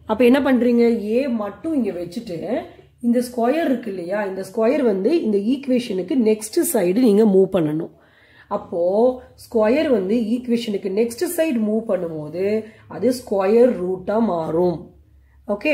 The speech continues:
அப்ப square root of இந்த number எடுத்து நம்ம எழுதிடுறோம். புரிஞ்சுதா? நமக்கு ஏ வேணும், ஸ்கொயரை வந்து ஈக்குவேஷனுக்கு next side கொண்டு போறோம், அப்ப அது ஸ்கொயர் ரூட்டா மாறிடுது. இப்போ இந்த, இந்த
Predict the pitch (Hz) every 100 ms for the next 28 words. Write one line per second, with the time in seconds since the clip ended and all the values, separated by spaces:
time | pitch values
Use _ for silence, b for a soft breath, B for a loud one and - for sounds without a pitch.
0 | 214 - 196 - 214 208 285 269 190 175
1 | - 180 190 196 - b - 196 175 170
2 | 190 202 170 147 - 247 170 202 180 143
3 | 147 139 151 - - _ _ _ _ _
4 | _ _ _ - 175 175 170 208 370 -
5 | B B - 175 170 175 185 196 208 196
6 | 208 277 403 - B B - 196 190 214
7 | 202 208 240 214 214 208 196 180 190 220
8 | - 294 247 220 214 233 226 311 370 277
9 | 208 170 160 - 190 190 170 143 302 277
10 | 185 156 151 156 156 - b b b b
11 | b 277 254 330 262 240 240 302